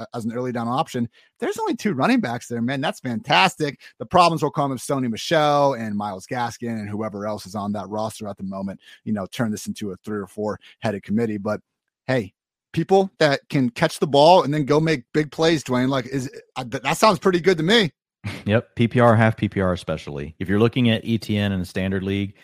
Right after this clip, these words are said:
Speaker 2: it's fine to bump him down a little bit, but remember, still, running backs still dominate that. The, the
Speaker 1: Yeah.
Speaker 2: challenge is more of his points are gonna come from the catches than some of the other backs. So, like, in a format like that, you move a player like Nick Chubb.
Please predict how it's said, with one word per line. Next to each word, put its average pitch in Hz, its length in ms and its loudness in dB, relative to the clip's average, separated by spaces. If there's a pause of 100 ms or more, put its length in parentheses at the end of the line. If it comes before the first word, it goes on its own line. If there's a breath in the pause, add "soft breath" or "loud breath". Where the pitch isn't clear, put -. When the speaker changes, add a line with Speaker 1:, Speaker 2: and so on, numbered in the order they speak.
(360 soft breath)
Speaker 2:
it's - 160 -2
fine 123 220 2
to 117 60 0
bump 107 200 0
him 101 100 -2
down 92 220 -4
a 101 40 -4
little 104 200 -4
bit, 113 220 -6
but 95 80 -6
remember, 117 360 0
still, 120 280 -2
running 104 280 -2
backs 87 180 -6
still 101 200 -8
dominate 82 440 -8
that. - 320 -16
The, 98 140 -8
the 90 140 -12
Speaker 1:
Yeah. - 100 -10
Speaker 2:
challenge 110 380 0
is 92 180 -4
more 107 300 -2
of 92 80 -6
his 101 160 -8
points 95 280 -8
are 90 60 -10
gonna 87 200 -8
come 95 220 -8
from 85 200 -10
the 80 80 -10
catches 95 480 -8
than 87 140 -8
some 87 200 -8
of 82 80 -8
the 82 140 -8
other 80 160 -8
backs. 76 440 -12 (320 loud breath)
So, 107 160 -2
like, 98 160 0
in 92 80 -4
a 92 60 -4
format 98 340 -2
like 85 200 -6
that, 165 260 2
you 113 100 0
move 110 180 0
a 101 60 -4
player 101 240 -2
like 90 160 -4
Nick 95 240 -6
Chubb. 101 400 -2